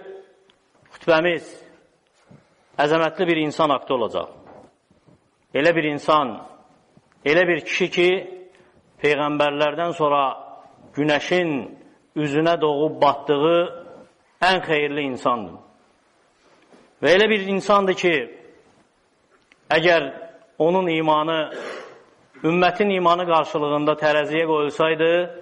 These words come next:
onun imanı ümmətin imanından üstün gələrdi.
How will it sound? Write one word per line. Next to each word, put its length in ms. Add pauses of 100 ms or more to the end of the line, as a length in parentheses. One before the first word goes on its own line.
(580)
onun 300
imanı 400
ümmətin 540 (560)
imanından 580
üstün 320
gələrdi. 400